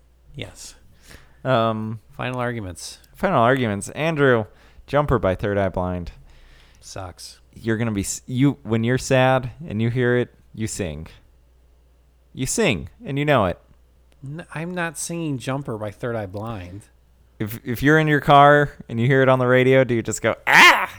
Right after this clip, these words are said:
Speaker 2: and turn it, turn it off, or do you hear it out?
Speaker 1: If I'm depressed and I'm trying to cheer myself up, as the prompt suggested, uh, I'm probably not going to try, if I'm really, like,
Speaker 2: And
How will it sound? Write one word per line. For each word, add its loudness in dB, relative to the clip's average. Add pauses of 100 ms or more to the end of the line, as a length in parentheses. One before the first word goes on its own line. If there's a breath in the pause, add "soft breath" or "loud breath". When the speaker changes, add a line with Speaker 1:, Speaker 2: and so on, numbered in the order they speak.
Speaker 2:
and -12
turn -2
it, -2
turn -2
it 2
off, 6
or 0
do 2
you 4
hear 6
it 6
out? 6
Speaker 1:
If -6
I'm 2
depressed -2 (600)
and -4
I'm -2
trying -4
to -12
cheer -6
myself -4
up, -2
as -4
the -14
prompt -8
suggested, -6 (1200 soft breath)
uh, 2 (200)
I'm -2
probably -4
not -4
going -2
to -10
try, -4
if -10
I'm -2
really, 0
like, 2
Speaker 2:
And -2